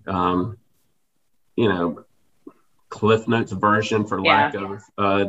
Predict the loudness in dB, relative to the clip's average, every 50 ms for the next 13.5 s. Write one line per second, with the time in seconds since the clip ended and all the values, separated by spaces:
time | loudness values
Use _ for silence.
0 | -2 0 2 4 4 2 2 0 -2 -2 -2 -2 0 2 2 2 2 0 0 0
1 | 0 0 2 2 2 2 2 -2 0 2 2 4 2 2 0 -4 -4 -2 -2 0
2 | 2 2 2 4 2 2 2 0 -2 -2 -4 -12 -12 -10 -8 -4 -2 -2 -2 0
3 | -2 -2 -4 -4 -6 2 4 4 4 6 2 0 0 0 0 -2 -2 -2 0 0
4 | 0 2 2 0 0 0 0 0 0 0 0 2 4 4 4 4 2 2 2 2
5 | 0 0 -2 -2 -2 -2 -4 -2 0 -2 -2 0 0 -2 -2 -2 -6 -12 -12 -2
6 | 2 2 2 2 4 2 2 2 2 -2 0 0 0 2 2 0 -2 _ _ _
7 | _ _ _ _ _ _ _ 0 2 4 6 6 6 4 4 4 4 4 4 2
8 | 2 2 0 0 -2 _ -20 -20 -20 _ _ _ _ _ _ _ _ _ _ -20
9 | -20 _ -2 0 2 2 2 2 4 2 2 2 4 4 4 4 4 2 0 2
10 | 2 2 2 0 0 2 2 4 4 4 0 -4 -6 -6 0 2 2 0 0 0
11 | 0 2 2 2 0 -6 -8 -10 -10 -6 -4 -4 -4 -4 -2 0 0 0 0 0
12 | -2 -2 0 -2 -4 _ _ _ _ _ _ _ _ _ _ _ _ _ _ -2
13 | 0 2 4 4 4 2 0 -2 -4 -6